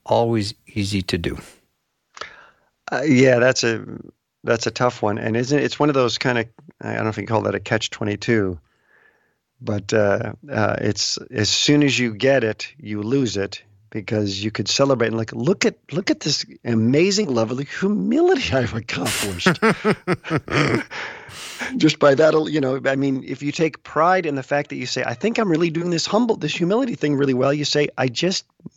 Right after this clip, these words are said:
Speaker 1: Just blew it.
Speaker 2: I just ev-, I just blew it. I,
Speaker 1: Yeah.
Speaker 2: it just evaporated in, in my celebratory <laughs> stance on how great I was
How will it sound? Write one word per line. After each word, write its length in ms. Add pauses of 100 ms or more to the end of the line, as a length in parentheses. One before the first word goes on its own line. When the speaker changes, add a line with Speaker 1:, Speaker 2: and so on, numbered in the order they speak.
(640)
Speaker 1:
Just 220
blew 180
it. 100
Speaker 2:
I 60
just 280
ev-, 240
I 100
just 200
blew 200
it. 120 (120)
I, 60
Speaker 1:
Yeah. 200
Speaker 2:
it 160
just 220
evaporated 720
in, 360
in 160
my 140
celebratory 800
<laughs> 120
stance 440 (300)
on 100
how 140
great 280
I 100
was 280